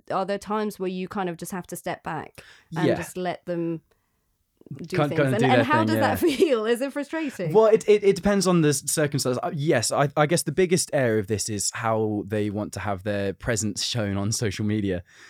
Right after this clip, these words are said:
Speaker 2: Such a, bloody hell, that's such a twenty nineteen topic to, to go. But,
Speaker 1: <laughs>
Speaker 2: but because I, f-, for me, as just if you're, uh, a,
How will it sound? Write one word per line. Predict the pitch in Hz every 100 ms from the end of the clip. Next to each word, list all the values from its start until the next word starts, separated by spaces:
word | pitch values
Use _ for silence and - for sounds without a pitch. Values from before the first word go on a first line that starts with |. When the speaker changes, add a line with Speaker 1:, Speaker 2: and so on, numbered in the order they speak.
| - -
Speaker 2:
Such | - 135 -
a, | 123
bloody | 104 - 139 117
hell, | 107 110
that's | 98
such | - 101
a | 113
twenty | - 117 107
nineteen | 107 101 95 104 95
topic | 92 104 - -
to, | - 90 90
to | 101
go. | 92 311
But, | - 254 - 190
Speaker 1:
<laughs> | -
Speaker 2:
but | 165
because | 170 170 127 151
I, | 156
f-, | 147 - -
for | 160
me, | 175 170 156 -
as | 127 127 -
just | - 139 -
if | 143 -
you're, | 131 120 113 110 90 78
uh, | 85 -
a, | 131